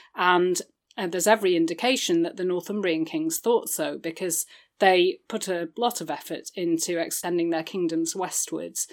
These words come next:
There may be various reasons for that, such as an interest in the Irish Sea, possibly certain types of resources that were more accessible west of the Pennines, connections with the Brittonic kingdoms, and ultimately an interest in absorbing those kingdoms.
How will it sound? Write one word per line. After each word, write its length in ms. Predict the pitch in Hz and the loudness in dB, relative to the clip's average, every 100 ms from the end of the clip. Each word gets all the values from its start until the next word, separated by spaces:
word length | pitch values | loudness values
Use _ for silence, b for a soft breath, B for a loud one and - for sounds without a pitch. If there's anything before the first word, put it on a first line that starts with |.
| B | B
There 80 | 190 | -4
may 160 | 190 | 0
be 100 | 180 | 0
various 400 | 175 220 202 170 | 4 6 6 4
reasons 400 | 180 165 165 165 | -2 -2 0 0
for 120 | - 165 | -2 0
that, 260 | 180 - | 2 2
such 320 | - 160 - | -4 -6 -6
as 140 | 175 170 | -6 -2
an 80 | 165 | -2
interest 480 | 170 - 165 - | -2 -4 -8 -6
in 100 | 175 | -2
the 140 | 165 156 | -2 -2
Irish 400 | 160 156 156 - | -6 -6 -6 -4
Sea, 520 | - 202 214 226 220 B B B | -2 0 -2 -2 -6 B B B
possibly 380 | - 185 - 180 | -6 -4 -2 -2
certain 380 | - 160 120 180 | 0 -2 -2 -6
types 440 | - 165 156 - | -4 -4 -2 -4
of 160 | 175 160 | -4 -6
resources 720 | 175 190 202 - 196 185 175 | -6 -6 -6 -2 -2 -2 -4
that 220 | 175 - | -4 -6
were 220 | - 180 175 | -6 -6 -2
more 260 | 175 165 | -2 -2
accessible 640 | 160 - - - 233 226 214 | -4 -4 -4 -4 -4 -4 -2
west 300 | 208 - 208 | -4 -4 -10
of 80 | |
the 100 | 202 | -12
Pennines, 760 | - 202 196 190 185 185 175 - B | -12 -10 -6 -4 -2 -4 -4 -4 B
connections 880 | - 180 185 - - 180 170 165 - | -2 2 2 0 0 2 2 2 0
with 400 | 165 165 165 - - | -2 -2 -2 -6 -14
the 80 | 165 | -6
Brittonic 520 | 170 160 170 160 - | -6 0 2 2 0
kingdoms, 560 | 202 196 185 180 165 | -6 -4 0 0 0
and 80 | 170 | -2
ultimately 760 | 156 - 170 165 175 160 165 160 | -2 -2 0 0 -2 -2 -2 -2
an 120 | 170 | 0
interest 540 | 165 160 - 165 - - | 2 2 -2 -4 -2 -4
in 460 | 180 160 156 160 - - | -2 -2 0 -2 -4 -10
absorbing 680 | 165 160 - 180 180 190 180 | -8 -4 0 0 0 -2 -2
those 260 | 175 180 - | -4 -4 -6
kingdoms. 760 | - 185 180 170 170 180 - | -4 -6 -4 -4 -4 -4 -6